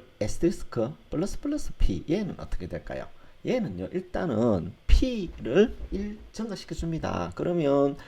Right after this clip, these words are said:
포인트 변수 P가 에이 제로를 참조하고 있다가 플러스 플러스 P를 하니까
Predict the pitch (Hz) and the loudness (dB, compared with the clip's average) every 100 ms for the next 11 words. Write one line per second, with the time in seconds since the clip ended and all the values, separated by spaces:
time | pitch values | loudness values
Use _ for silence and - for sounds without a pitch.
0 | - - - 143 156 117 117 113 147 135 | -18 -18 -6 -4 -2 -2 -4 -4 -2 0
1 | 107 101 104 113 117 139 123 104 - 127 | 0 2 0 4 4 4 4 6 6 6
2 | 113 107 - - 117 101 107 147 - - | 0 0 -2 -2 0 2 2 0 -6 -20
3 | - - - - - - - - - - | -20 -18 -16 -16 -18 -20 -20 -20 -20 -20
4 | _ - _ _ - 110 127 - 107 117 | _ -20 _ _ -6 -2 -2 -2 -2 0
5 | - - 143 98 120 147 117 - 107 139 | 0 2 2 0 -2 -6 -6 -2 -2 -2